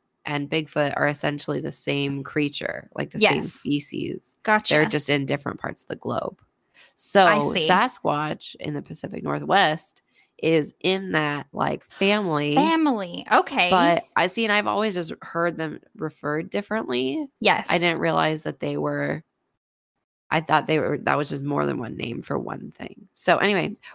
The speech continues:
Speaker 1: we will cover it eventually, but that was my first clarification, guys.
Speaker 2: Gotcha. I also wanted to do a little clarification also, because we didn't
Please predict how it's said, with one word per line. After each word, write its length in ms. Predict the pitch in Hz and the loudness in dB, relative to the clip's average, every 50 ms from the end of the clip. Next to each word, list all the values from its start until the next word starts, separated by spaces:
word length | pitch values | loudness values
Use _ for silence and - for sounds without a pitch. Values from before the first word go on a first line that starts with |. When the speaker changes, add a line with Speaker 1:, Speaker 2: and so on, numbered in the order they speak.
| _ - | _ -2
Speaker 1:
we 160 | - 185 190 | 0 2 2
will 120 | 180 170 165 | 2 2 0
cover 300 | - - 180 160 156 147 | 0 -2 0 0 2 0
it 80 | 143 143 | 0 0
eventually, 800 | 147 156 160 165 160 - - - - - - - 175 165 160 185 _ _ _ _ | 0 -2 -2 -4 -6 -8 -8 -8 -6 -6 -6 -6 -8 -8 -10 -14 _ _ _ _
but 180 | - 151 151 - | -4 -4 -2 -2
that 160 | 156 151 - | -2 -2 -2
was 140 | - - - | -6 -6 -4
my 120 | - 156 165 | -4 -4 -4
first 300 | - - - 156 - - | 0 0 0 0 -2 -6
clarification, 720 | - - - - - _ - - - - - - - - | -4 -2 -2 -2 -2 _ -8 -6 -6 -6 -6 -8 -10 -8
guys. 500 | - - - - 98 196 202 - - _ _ _ _ _ - | -6 -4 -2 -2 -2 -2 -4 -8 -16 _ _ _ _ _ 2
Speaker 2:
Gotcha. 600 | 208 208 208 208 202 - - - - 180 - 151 - - - - - 269 - | 2 2 2 2 -2 -6 -8 -10 -8 -8 -8 -10 -10 -12 -16 -16 -12 -4 0
I 140 | - 247 254 | 2 2 2
also 460 | 202 247 269 269 - 277 254 214 - - | 2 2 0 0 -2 -2 -2 -2 -6 -8
wanted 340 | 214 208 202 208 208 214 214 | -2 0 0 0 0 -4 -6
to 100 | - 208 | -8 -10
do 580 | 190 - 196 190 185 185 185 180 175 185 196 - _ _ _ - | -10 -8 -8 -6 -6 -6 -8 -8 -8 -8 -10 -12 _ _ _ -4
a 100 | 202 202 | -4 -2
little 180 | 196 190 190 | -2 -2 -4
clarification 640 | - - 196 185 202 - - 196 185 - - 180 - | -2 0 0 0 0 -2 -6 -8 -8 -6 -8 -6 -4
also, 420 | - 175 185 - - 202 208 214 | -2 -2 -2 0 -2 -2 -2 -2
because 380 | 220 214 190 - 208 196 190 - | -4 -8 -8 -6 -4 -6 -6 -6
we 280 | 202 196 208 196 190 190 | -6 -4 -4 -4 -4 -4
didn't 340 | - - 190 - 226 220 | -6 -6 -4 -4 -4 -4